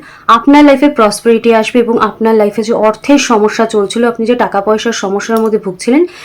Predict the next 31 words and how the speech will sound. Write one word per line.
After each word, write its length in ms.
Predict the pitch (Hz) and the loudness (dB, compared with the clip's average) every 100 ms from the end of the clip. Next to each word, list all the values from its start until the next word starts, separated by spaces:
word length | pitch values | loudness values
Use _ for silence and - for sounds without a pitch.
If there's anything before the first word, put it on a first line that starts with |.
| - | -20
সেটা 280 | - 262 294 | -4 2 4
আপনি 220 | 262 294 | 4 4
সারা 320 | 294 220 208 | 2 0 0
বছর 480 | 196 196 196 - 277 | 0 -2 -2 2 2
ধরে 300 | 220 220 330 - - - | 2 2 0 -4 -18 -10
একটা 220 | 214 - 262 | -8 -4 -2
কমফোর্টেবল 540 | 208 196 233 214 262 | 0 0 -2 0 2
লাইফ 300 | 277 185 180 | 2 0 -2
লিড 140 | 208 - | -6 -4
করতে 260 | 196 196 | -4 -2
পারবেন। 420 | 302 170 151 143 - _ _ _ _ _ _ _ - - _ _ _ _ _ _ | 0 -2 -4 -10 -12 _ _ _ _ _ _ _ -20 -20 _ _ _ _ _ _
নেক্সট 280 | 214 240 - 202 | -2 -2 -4 -6
যেটা 220 | 208 190 | -4 -4
বলবো 460 | 180 180 180 285 - _ - - | -4 -4 -2 -6 -6 _ -20 -8
সেটা 280 | - 220 240 | -4 0 0
হচ্ছে 260 | 226 - 311 | 0 -2 -4
ঘরের 400 | 247 208 214 262 | -2 0 2 2
যে 100 | 262 | 0
সেন্টারটা, 680 | 254 214 196 196 170 - 285 - _ - - _ | -4 -4 -4 -6 -6 -6 -8 -10 _ -20 -20 _
সেই 200 | - 311 | 0 0
সেন্টারের 520 | 320 240 220 233 269 | 2 0 0 0 2
মধ্যেও 360 | 254 240 240 285 | 2 2 0 0
কিন্তু 180 | 285 277 | 0 0
আমাদের 240 | 240 226 226 | 0 -2 -2
প্রসপেরিটি, 760 | 208 190 - 214 208 226 220 220 | -2 -2 -2 0 0 -2 -4 -4
আমাদের 400 | 214 202 208 214 208 _ _ _ | -4 -2 0 0 -4 _ _ _
যে 120 | 208 | -4
কোনো 280 | 254 285 285 | 2 4 4
গ্রোথকে 540 | 277 233 240 294 - 262 | 4 4 4 2 0 0
আমরা 260 | 220 202 202 | 2 0 -2
কিন্তু 420 | 214 214 214 349 | -2 -4 -4 -6